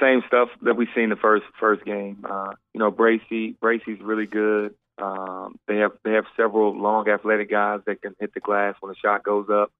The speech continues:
Um, but again, it's more, it's more about us. You know, it's more about us coming out and playing with the alertness that we need to have, playing with the competitive spirit that we need to have for forty minutes. You know, we, we, we, we came down here, um,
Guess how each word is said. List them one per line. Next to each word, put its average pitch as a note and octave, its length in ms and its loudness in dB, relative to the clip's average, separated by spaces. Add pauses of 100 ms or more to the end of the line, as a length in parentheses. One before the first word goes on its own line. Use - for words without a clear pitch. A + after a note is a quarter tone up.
(120)
Um, F#2+ 320 -6
but G#2 200 -4 (100)
again, D3 260 -4
it's C#3+ 140 -4
more, D#3 340 2
it's B2+ 200 -8
more C#3+ 220 0
about A2+ 280 2
us. A2 200 0 (180)
You A2 60 -20
know, G#2 100 -8
it's G2+ 140 -18
more A#2+ 120 -8
about A2+ 240 0
us A2 140 -2 (100)
coming A2 220 -8
out G#2+ 300 -2 (120)
and G2 180 -10
playing A2 280 -4
with G#2+ 120 0
the G2+ 120 2
alertness G#2 380 0 (100)
that G2+ 120 2
we G#2 120 -4
need G#2 260 -6
to G#2+ 60 -4
have, G#2 360 -2
playing G#2+ 220 -4
with G2 100 -4
the G2+ 60 -8
competitive G#2 500 -2
spirit G#2+ 300 -2
that G2+ 140 0
we G#2 100 -4
need G#2 240 -8
to G2+ 80 -4
have G2+ 380 -2 (120)
for A2+ 160 0
forty B2+ 240 4
minutes. A2+ 380 0
You G#2+ 80 -10
know, G2 100 -2
we, G#2+ 220 -2
we, A2 120 -6
we, G#2+ 200 -8
we G#2+ 140 -8
came B2 340 -2
down A2 300 2
here, G#2+ 320 4 (160)
um, F#2+ 260 -4